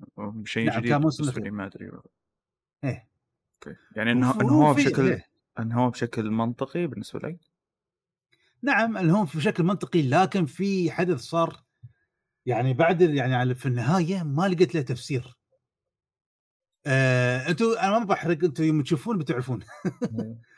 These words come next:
Speaker 2: في شيء، يعني، إذا أنت شفت الموسم الرابع، إذا قررت تشوفه، ممكن تناقش فيه. لكن في آخر حدث، يعني، ما،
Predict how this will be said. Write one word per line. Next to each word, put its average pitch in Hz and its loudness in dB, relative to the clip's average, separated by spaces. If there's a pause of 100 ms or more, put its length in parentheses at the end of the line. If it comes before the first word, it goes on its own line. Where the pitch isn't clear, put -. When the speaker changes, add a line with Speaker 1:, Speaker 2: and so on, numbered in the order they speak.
(240)
Speaker 2:
في 202 6
شيء، 208 6
يعني، 127 0
إذا 139 0
أنت 175 0
شفت 180 -2
الموسم 160 -2
الرابع، 151 -2
إذا 127 -2
قررت 147 -2
تشوفه، 185 0
ممكن 170 -2
تناقش 131 -2
فيه. 113 -8 (680)
لكن 196 2
في 202 2
آخر 190 0
حدث، 165 0
يعني، 147 2
ما، 156 2